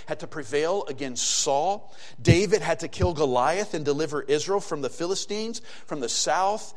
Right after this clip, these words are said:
the Edomites and Moabites from the east, the Assyrians from the north, and most of all, he had to conquer sin from within. Peter had to conquer his inclination to denial. Saul,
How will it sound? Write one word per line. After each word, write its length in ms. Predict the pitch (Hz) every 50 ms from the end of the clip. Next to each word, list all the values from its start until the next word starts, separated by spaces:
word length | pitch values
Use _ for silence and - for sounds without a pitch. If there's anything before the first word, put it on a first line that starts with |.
| - - - - - - - - - - - - - - - - - - - - - - -
the 140 | - 104 - -
Edomites 460 | 202 202 214 208 202 196 196 - -
and 140 | 175 160 156
Moabites 440 | 156 175 190 175 185 185 190 185
from 180 | - - 180 156
the 180 | 139 113 117 143
east, 280 | 170 202 214 - -
the 80 | - 151
Assyrians 540 | 143 - - - 190 202 233 240 226 - -
from 160 | - 180 156
the 80 | 143
north, 460 | 135 135 135 147 170 202 226 220 - 160
and 180 | 147 139 135
most 300 | 147 156 196 202 - -
of 160 | 196 156 120
all, 180 | 160 160 170 180
he 100 | 180 156
had 120 | 156 147
to 80 | 147 135
conquer 480 | - - - 156 156 170 - - 147 127
sin 500 | - - - - 147 147 160 170 180 - - - - -
from 360 | - - 143 127 120 117 113
within. 540 | 120 127 113 127 127 127 139 165 202 226 240 - - - - - - - - - - - - - - - -
Peter 340 | - 175 185 185 214 214
had 200 | 196 160 160 156
to 80 | 160 147
conquer 460 | - - 151 160 160 180 165 - 170
his 260 | 156 156 151 131 -
inclination 840 | - 156 165 156 - 156 143 131 127 135 165 170 - - 208 208 220 214 - - - -
to 100 | - 160
denial. 760 | 131 139 127 120 117 123 131 143 165 185 190 202 196 196 - - - - - - - -
Saul, 1000 | - - - - - - 185 156 160 170 175 185 202 208 202 - - - -